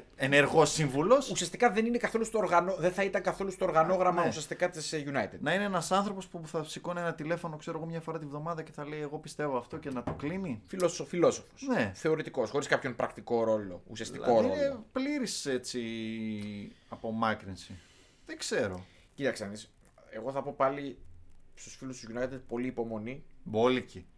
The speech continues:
Speaker 2: Ακόμη και σωστά να γίνονται πράγματα, θέλει πολύ χρόνο αυτό το πράγμα για να δείξει στο, στο ποδόσφαιρο. Εγώ πιστεύω ότι είναι τρία χρόνια πίσω η United από όλους, από τις, από
Speaker 1: Και
Speaker 2: τις
Speaker 1: λίγα
Speaker 2: υπόλοιπες
Speaker 1: χρόνια.
Speaker 2: ομάδες. Δεν λέω για να πάρει το πρωτάθλημα, λέω τρία χρόνια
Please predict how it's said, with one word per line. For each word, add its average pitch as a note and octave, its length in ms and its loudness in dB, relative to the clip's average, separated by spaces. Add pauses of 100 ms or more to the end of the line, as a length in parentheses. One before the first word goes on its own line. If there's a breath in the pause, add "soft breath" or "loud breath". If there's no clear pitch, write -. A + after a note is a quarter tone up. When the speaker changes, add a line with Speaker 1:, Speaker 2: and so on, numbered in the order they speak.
(560 soft breath)
Speaker 2:
Ακόμη D3 320 0
και D#3 100 -6
σωστά D#3+ 300 2
να D#3+ 100 0
γίνονται C3+ 300 -6
πράγματα, B2 760 -4 (500 soft breath)
θέλει D#3 280 -6 (200)
πολύ D3 460 4
χρόνο C#3+ 280 -4
αυτό - 100 -12
το - 140 -8
πράγμα A2 200 -4
για A2 120 -8
να G#2+ 120 -6
δείξει - 400 -10
στο, G#2 480 -10
στο - 120 -14
ποδόσφαιρο. F#2+ 460 -8
Εγώ B2 80 -4
πιστεύω C#3 240 -6
ότι D3 100 -10
είναι D3+ 200 -12
τρία D3+ 200 -2
χρόνια C#3+ 320 -6
πίσω C3+ 240 -12
η A#2 140 -10
United C3 200 -6
από B2 200 -6
όλους, A#2+ 240 -10
από A2 160 -16
τις, - 280 -18 (520)
από - 120 -14
Speaker 1:
Και - 20 -4
Speaker 2:
τις A2 120 -4
Speaker 1:
λίγα C3+ 140 0
Speaker 2:
υπόλοιπες - 260 0
Speaker 1:
χρόνια. A2+ 220 -4
Speaker 2:
ομάδες. - 280 -8 (800 loud breath)
Δεν A2+ 200 -2
λέω F3 120 2
για F#3 120 -2
να A#2+ 100 -6
πάρει G#2+ 160 -10
το G2+ 60 -16
πρωτάθλημα, G2 380 -12
λέω C#3 140 -4
τρία D3 260 -6
χρόνια F#3 440 -4